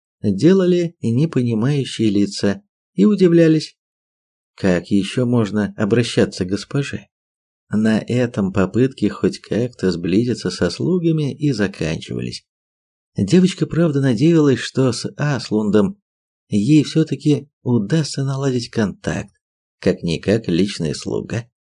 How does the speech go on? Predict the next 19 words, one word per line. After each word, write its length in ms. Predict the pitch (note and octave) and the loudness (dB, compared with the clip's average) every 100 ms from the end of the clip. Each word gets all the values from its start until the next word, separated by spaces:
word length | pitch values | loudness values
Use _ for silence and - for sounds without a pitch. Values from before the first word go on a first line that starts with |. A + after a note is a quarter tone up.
| _ - | _ -6
а 160 | F2+ | -4
значит, 380 | D#2 D2+ F#2 C3+ | -2 -4 -4 -2
будет 360 | G2+ G#2+ C#3 - | 0 2 0 0
проводить 480 | G#2+ F#2+ F2 G#2 - | 2 4 4 0 0
с 60 | |
ней 300 | D3 D3 D3 - | -4 -4 -8 -4
намного 680 | G2+ F#2+ F2+ D2+ D#2 E2 A#2+ | 0 2 2 -2 -6 -4 -4
больше 400 | A2+ A#2+ A#2+ D#3 | 0 -2 0 -2
времени. 560 | E3 F#3 - B1+ - _ _ _ _ _ _ _ _ _ _ _ | 0 0 -2 -6 -8 _ _ _ _ _ _ _ _ _ _ _
"Госпожа 720 | C3+ A#2+ C#3 - C#3+ C#3+ F3+ | -2 2 0 2 0 4 4
желает 500 | F#3 D3+ C3 B2 A2+ | 4 6 6 6 4
купить 380 | - A#2+ F3+ F3+ | 2 0 0 0
себе 280 | - C#3+ E3 | 0 2 4
одежду, 560 | C#3 G#2+ A#2+ A2 C3 - | 4 4 2 2 0 2
обувь 480 | C3 A#2+ B2 B2 - | 0 2 0 -2 -8
и 100 | B2+ | -4
ещё 520 | B2+ A#2+ - F#3 E3+ - | -2 -4 2 2 2 -2
разные 460 | A2+ D#3 D3+ D3 | 2 2 2 0
мелочи, 580 | A2+ G2 G2 G2 G2+ | 2 2 2 0 -8